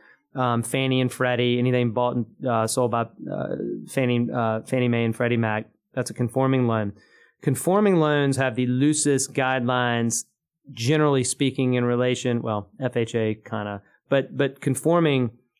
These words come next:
will actually go to a debt to income ratio of, of fifty percent if somebody's strong, right? So that means somebody's got a good loan to value,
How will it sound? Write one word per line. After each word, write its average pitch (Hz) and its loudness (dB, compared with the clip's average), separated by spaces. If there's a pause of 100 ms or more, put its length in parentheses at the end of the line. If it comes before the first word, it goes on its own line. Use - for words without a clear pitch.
(140)
will 135 0
actually 151 2
go 127 2
to 131 -2
a 123 0
debt 139 -2
to 131 0
income 127 0
ratio 107 -4 (960)
of, 117 -2
of 135 -6
fifty 147 0
percent 123 -2 (320)
if 135 -4
somebody's 139 0
strong, 110 -2 (100)
right? 123 0
So 135 0
that 135 0
means 131 2 (640)
somebody's 135 0
got 131 2
a 123 -2
good 127 0
loan 123 2
to 110 -2
value, 147 0